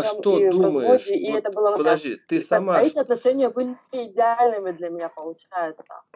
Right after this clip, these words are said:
Speaker 2: Ты сама что думаешь? Вот у тебя есть определённые ожидания, определённые нормы, как должно быть. Ты сама что думаешь по терапии?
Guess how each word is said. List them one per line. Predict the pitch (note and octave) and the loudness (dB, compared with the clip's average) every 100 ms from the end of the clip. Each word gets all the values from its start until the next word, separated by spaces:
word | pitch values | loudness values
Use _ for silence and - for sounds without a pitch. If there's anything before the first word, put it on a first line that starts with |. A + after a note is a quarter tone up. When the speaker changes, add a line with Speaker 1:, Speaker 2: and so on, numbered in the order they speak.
| - _ _ _ _ _ _ _ _ _ _ _ _ _ _ _ - _ - | -20 _ _ _ _ _ _ _ _ _ _ _ _ _ _ _ -20 _ -8
Speaker 2:
Ты | D3 | -8
сама | - F3 F3 B2+ - | -6 -4 -2 -2 -6
что | - - C#3 | -12 -6 -6
думаешь? | B2+ C#3 A2 E2+ - - | -4 -8 -8 -12 -16 -12
Вот | A#2+ A2+ _ | -10 -10 _
у | - | -16
тебя | - C#3 C3+ | -10 -4 -2
есть | A#2+ A#2+ B2+ | -4 -8 -12
определённые | - B2+ C#3 C#3+ A#2+ A2+ | -12 -10 -6 -6 -4 -4
ожидания, | A2+ B2 C3+ F3+ A3 G3+ F3+ E3+ _ _ _ _ - | -4 -4 -2 -2 -2 -4 -6 -10 _ _ _ _ -14
определённые | C3 D3 D3 D3+ C#3+ C3 B2+ | -10 -8 -4 -2 0 -2 -4
нормы, | C#3 F#3 G#3+ G3 F3+ | 0 0 0 -2 -6
как | F3+ D3 | -4 -6
должно | C3+ C#3 C#3+ D#3+ | 0 0 0 -4
быть. | C#3+ B2+ G#2+ - | -4 -4 -6 -8
Ты | - | -8
сама | D3+ F3+ F#3 E3 A2+ - | -6 -4 -2 -2 -4 -8
что | - - D#3 B2 - | -20 -8 -4 -4 -6
думаешь | C3+ G#3+ F3+ B2 | -6 -4 -4 -8
по | - C#3+ | -8 -10
терапии? | D3 C#3+ C#3+ B2 F#2+ - | -8 -8 -10 -12 -16 -16